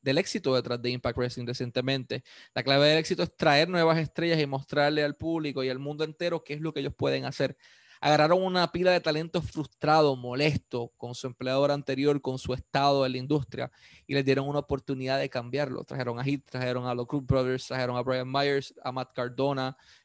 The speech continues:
eh, recientemente trajeron a muchas personas como a la virtuosa Diana Purazzo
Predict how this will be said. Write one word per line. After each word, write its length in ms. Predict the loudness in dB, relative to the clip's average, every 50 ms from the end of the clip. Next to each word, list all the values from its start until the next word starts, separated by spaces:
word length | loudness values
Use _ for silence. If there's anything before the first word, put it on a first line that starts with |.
| _
eh, 60 | -10 -8
recientemente 840 | -6 -4 -4 -6 -4 -4 -4 -4 -2 -4 -4 -4 -2 -2 -2 -4 _ _
trajeron 320 | -6 -4 -2 -2 -2 -4
a 60 | -4
muchas 280 | -4 -6 -4 -4 -2 -2
personas 380 | 0 -2 -2 -2 -4 -4 -4 -6
como 280 | -6 -8 -6 -4 -2
a 20 | -2
la 80 | 0
virtuosa 480 | -2 -2 -4 -4 -2 -2 -2 -2 -2 -4
Diana 200 | -4 -4 -4 -4
Purazzo 500 | -2 -2 -2 -2 -2 -4 -8 -10 -10 -10